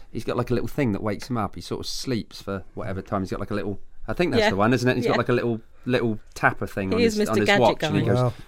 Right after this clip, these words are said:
Speaker 1: "Do, do, do, do, do, do," and it just taps him and he
Speaker 3: He
Speaker 1: gets
Speaker 3: is
Speaker 1: up.
Speaker 3: as much at home in the Casbah as the
Speaker 1: <laughs>
Speaker 3: Blues are.
Speaker 1: That
Speaker 3: I
Speaker 1: was
Speaker 3: mean,
Speaker 1: great. We, we had a, we had a big smile there, yeah.
Speaker 3: What can you say about a
Speaker 1: That's
Speaker 3: guy?
Speaker 1: it.
Speaker 2: <laughs>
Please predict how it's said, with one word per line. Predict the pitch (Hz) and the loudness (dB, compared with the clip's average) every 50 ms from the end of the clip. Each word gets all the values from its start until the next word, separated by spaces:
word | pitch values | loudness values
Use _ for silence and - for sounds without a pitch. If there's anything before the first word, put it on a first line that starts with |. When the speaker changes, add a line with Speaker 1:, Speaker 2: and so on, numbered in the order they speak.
| - - - | -18 -4 -2
Speaker 1:
"Do, | 277 269 | 0 0
do, | - 269 | 2 2
do, | 262 285 269 | 0 0 0
do, | - 285 | 0 0
do, | 269 285 262 | 0 0 -2
do," | - - - | -4 -6 -4
and | - - 123 | -2 -2 -2
it | - - | -2 -2
just | - 117 104 - - | -4 -4 -4 -4 -2
taps | - 127 - - - - | 0 0 0 0 0 -2
him | 95 | 0
and | 95 92 | 0 2
he | 113 143 | 4 4
Speaker 3:
He | 143 | 4
Speaker 1:
gets | 147 139 127 | 4 4 4
Speaker 3:
is | 123 | 2
Speaker 1:
up. | 110 92 - - | 0 0 0 -2
Speaker 3:
as | 135 131 120 | -2 0 2
much | 131 143 127 - - - | 2 2 2 0 -2 -6
at | - | -4
home | - 127 131 127 127 | -2 0 2 4 4
in | 123 120 | 2 2
the | 120 | 0
Casbah | - - - 131 131 117 117 131 127 127 131 131 131 | 0 0 2 2 2 2 2 2 4 4 6 6 4
as | 127 120 | 2 2
the | 117 110 | -2 -2
Speaker 1:
<laughs> | - | 2
Speaker 3:
Blues | - 147 160 - | 6 8 10 12
are. | 147 | 12
Speaker 1:
That | 143 - - - - - - - - - 185 | 12 12 10 8 6 6 6 6 8 10 10
Speaker 3:
I | 180 | 12
Speaker 1:
was | 151 135 139 | 12 12 12
Speaker 3:
mean, | 131 | 10
Speaker 1:
great. | 127 131 135 170 151 139 131 123 | 10 12 12 12 12 12 10 10
We, | 156 147 143 160 | 8 10 10 10
we | 156 147 151 | 10 10 10
had | 147 131 | 10 10
a, | 135 127 | 8 8
we | 120 147 139 | 8 8 10
had | 143 131 | 10 10
a | 127 | 10
big | 113 151 135 - | 10 8 6 8
smile | - 185 160 - 143 139 139 131 120 107 | 6 6 8 10 10 12 12 12 10 8
there, | 101 101 104 104 110 | 8 6 6 4 4
yeah. | 117 113 113 | 4 4 2
Speaker 3:
What | 104 98 | 2 2
can | - - 147 | 4 6 6
you | 143 127 | 6 6
say | - - - 151 147 135 | 6 6 6 8 8 8
about | 127 127 127 123 120 | 6 6 6 4 4
a | 120 120 | 4 4
Speaker 1:
That's | 117 | 4
Speaker 3:
guy? | 117 131 - 110 - | 6 6 6 4 2
Speaker 1:
it. | - - - | -2 -6 0
Speaker 2:
<laughs> | - | 4